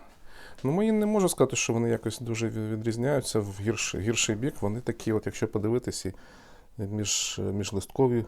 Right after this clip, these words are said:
е, мі-, міжлисткову відстань. Все в них нормально. Якби ще трошки їх розсадити вільніше, не так, е, скупчено, як вони ростуть. Але, мабуть, просто на слідуючий рік, якщо все буде нормально, буду просто гр-,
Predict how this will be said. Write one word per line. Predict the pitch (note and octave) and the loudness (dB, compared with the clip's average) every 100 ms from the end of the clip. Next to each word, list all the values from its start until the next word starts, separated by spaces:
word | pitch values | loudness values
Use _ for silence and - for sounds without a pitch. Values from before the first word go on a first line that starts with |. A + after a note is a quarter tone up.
| - | -2
е, | |
мі-, | F#2+ G#2 G#2+ G#2+ | -2 0 2 0
міжлисткову | G#2 G#2+ G#2 - C#3 C3 | 0 -2 -2 4 6 6
відстань. | A2+ A2 - G#2 - - - - - - | 4 0 -2 -4 -6 -16 -20 -20 -20 -16
Все | - - D#3+ | -8 2 2
в | |
них | D#3+ - | 2 2
нормально. | D3 B2 G2 G2+ | 2 4 4 4
Якби | A2+ B2+ | 2 2
ще | - | 0
трошки | C3+ C3 - A#2+ | 2 0 0 0
їх | - | 0
розсадити | B2+ - B2 C3 - A#2+ G#2 | 0 0 2 2 4 2 2
вільніше, | A#2 A#2+ C#3 D#3+ - | 2 4 4 4 2
не | G2+ | 0
так, | G#2 A#2+ A2+ - | 4 2 2 -2
е, | A#2 A2 | 2 2
скупчено, | - D3 C#3 A2 G#2 | 0 -4 0 0 0
як | - | 0
вони | G2+ G2 | 0 0
ростуть. | G2 - F2+ - - - - - - - - - - - - - - | -2 -4 -6 -8 -20 -20 -20 -20 -20 -20 -20 -20 -20 -20 -20 -18 -8
Але, | A2 A#2 C3+ | 0 4 6
мабуть, | A#2+ G#2+ A2+ | 6 2 -2
просто | - A2+ - A2 G#2 G2+ | 0 -2 0 -2 0 -2
на | G#2 | -4
слідуючий | A#2+ G#2+ A2 A#2 | -2 -2 2 2
рік, | A#2 | 2
якщо | G2+ - G2+ | 2 0 0
все | - | 0
буде | G2+ G2+ | 0 0
нормально, | G2+ G#2 A#2+ A2 G2 | 2 2 2 2 0
буду | A2 G2+ | -2 -4
просто | - G#2 - G2+ | 0 -2 0 -2
гр-, | F#2+ | -2